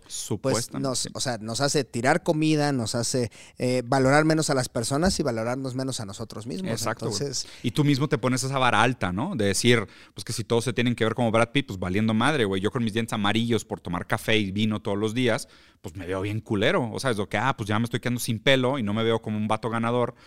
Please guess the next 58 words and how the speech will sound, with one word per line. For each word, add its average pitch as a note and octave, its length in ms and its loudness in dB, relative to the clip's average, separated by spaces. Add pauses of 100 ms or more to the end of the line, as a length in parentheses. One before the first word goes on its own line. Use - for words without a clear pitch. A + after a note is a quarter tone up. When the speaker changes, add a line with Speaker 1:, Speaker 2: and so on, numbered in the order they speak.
(160)
Speaker 2:
pues, G2+ 140 -12
o - 20 -8
sea, G#2 140 -8
¿qué? - 160 -8
¿Soy A2+ 240 0
menos B2 360 2
o F#2+ 80 -6
qué? F2+ 200 -6 (200)
¿Sabes? C#3 220 -2
Entonces, A#2 340 -2 (280)
o - 20 -12
sea, C3 160 -4
cl-, F3 140 -8 (100)
claro F#3 300 2
que G3 140 0
el, D#3 200 0
eh, C3+ 100 -4 (260)
hay, G#3 360 0 (140)
por E3+ 120 -2
supuesto G3+ 320 0
que G#3 100 0
hay F#3 60 0
criterios F3+ 380 -2
estéticos D3+ 460 -4
a C3+ 100 -6
priori G#2 420 0 (120)
que B2 100 0
buscamos B2+ 460 0
con D3 100 -2
la C3 80 2
intuición, A2 500 -2
¿no? C#3+ 220 -6
Es G#2 140 -6
lo A#2 100 -8
que - 100 -6
decía, G#2 300 0 (300)
la F2+ 100 -6
simetría, B2 720 2
las G2+ 140 -4
proporciones, A2 720 -2
ta, G#2 120 -8
ta, - 100 -12
ta. F#2+ 100 -6
O F#2 60 -4
sea, A#2 120 -6
sí, E3 280 -2
sí - 140 -2
existen D#3+ 380 -2
ese C#3 140 -6
tipo C3+ 160 -4
de A#2+ 60 -2
cosas. A#2+ 320 -2 (400)
Pero E3+ 360 6 (460)
el B2+ 160 2
hecho F3 260 0
de F3 80 -4
que D#3 120 -4
nosotros D3 560 0